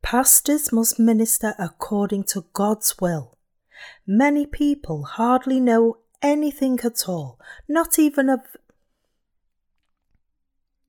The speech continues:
Pastors must minister according to God's will. Many people hardly know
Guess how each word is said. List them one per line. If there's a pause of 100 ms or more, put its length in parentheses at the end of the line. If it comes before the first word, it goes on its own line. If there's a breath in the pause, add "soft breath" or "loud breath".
(1000 loud breath)
Pastors
must
minister (240 loud breath)
according
to
God's
will. (680 loud breath)
Many
people
hardly
know